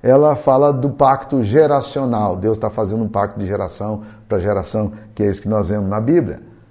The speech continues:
E quando você vai pro Novo Testamento, você vai perceber também Deus chamando famílias,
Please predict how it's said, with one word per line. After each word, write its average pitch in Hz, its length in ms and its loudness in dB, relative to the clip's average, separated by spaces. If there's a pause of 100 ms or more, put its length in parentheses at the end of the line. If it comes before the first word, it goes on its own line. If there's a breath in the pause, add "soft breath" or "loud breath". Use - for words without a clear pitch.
(140 soft breath)
E - 60 -10
quando 240 180 4
você 262 140 4
vai 214 140 6
pro 208 100 -2
Novo 190 160 4
Testamento, 180 560 2
você 160 260 0
vai 156 160 4
perceber 135 400 -2
também 117 420 0 (160 loud breath)
Deus 127 200 4
chamando 139 320 2
famílias, 143 680 -2